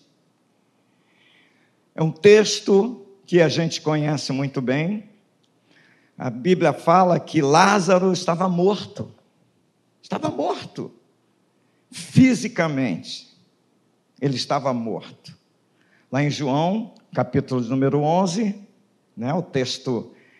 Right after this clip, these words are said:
que relata, quando Jesus recebe a notícia que Lázaro estava doente ainda, ele ainda não, não tinha morrido, ele estava doente e ainda. E a Bíblia diz,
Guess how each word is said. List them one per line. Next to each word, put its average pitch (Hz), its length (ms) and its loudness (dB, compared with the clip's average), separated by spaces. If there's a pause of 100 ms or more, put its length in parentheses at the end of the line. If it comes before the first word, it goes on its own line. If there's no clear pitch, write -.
(120)
que 147 120 -2
relata, 147 840 0 (1200)
quando 262 240 4
Jesus 208 380 6
recebe 226 580 4
a 202 80 2
notícia 170 920 -4 (720)
que 185 180 -2
Lázaro 208 360 2
estava 262 340 4
doente 262 720 2
ainda, 143 520 0
ele 185 200 4
ainda 254 240 2
não, 254 320 -2
não 208 200 -4
tinha 277 240 -4
morrido, 131 640 0 (520)
ele 196 140 -2
estava 190 360 -2
doente 220 840 -4 (480)
e 135 80 -4
ainda. 135 480 -4 (360)
E - 60 0
a - 40 2
Bíblia 220 320 2
diz, - 880 -4